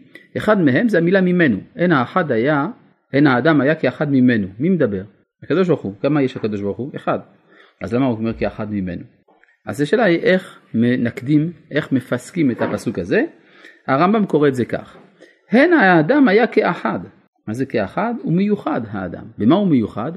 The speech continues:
ממנו לדעת טוב ורע. הוא יו-, הוא מאח-, מעצמו מחליט על פי דעתו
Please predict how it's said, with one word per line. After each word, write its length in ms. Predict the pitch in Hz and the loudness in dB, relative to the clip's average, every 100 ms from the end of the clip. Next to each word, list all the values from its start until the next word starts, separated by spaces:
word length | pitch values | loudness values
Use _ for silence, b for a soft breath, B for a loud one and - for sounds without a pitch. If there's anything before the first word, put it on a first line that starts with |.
| - | -4
ממנו 400 | 147 170 277 294 | -2 0 2 2
לדעת 320 | 143 117 110 | 2 0 -4
טוב 160 | - 92 | -6 -8
ורע. 160 | 87 - _ _ _ | -8 -14 _ _ _
הוא 140 | 190 208 | 0 2
יו-, 180 | 180 | 2
הוא 200 | 160 190 | 2 2
מאח-, 360 | 202 156 - - 151 | 4 2 -2 -6 -2
מעצמו 580 | 139 127 127 127 208 233 | 0 2 0 -2 -4 -2
מחליט 480 | 214 - 214 - - | -2 -2 -4 -4 -4
על 80 | |
פי 160 | 117 202 | -6 -4
דעתו 580 | 160 135 123 - 320 | 0 0 -2 -6 -6